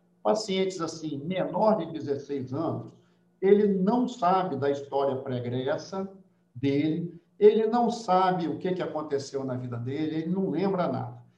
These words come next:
Então, a gente acaba, é, precisando da ajuda dos pais. Graças,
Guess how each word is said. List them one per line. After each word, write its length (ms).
Então, 180
a 60
gente 260
acaba, 720
é, 120
precisando 1300
da 420
ajuda 360
dos 200
pais. 500
Graças, 360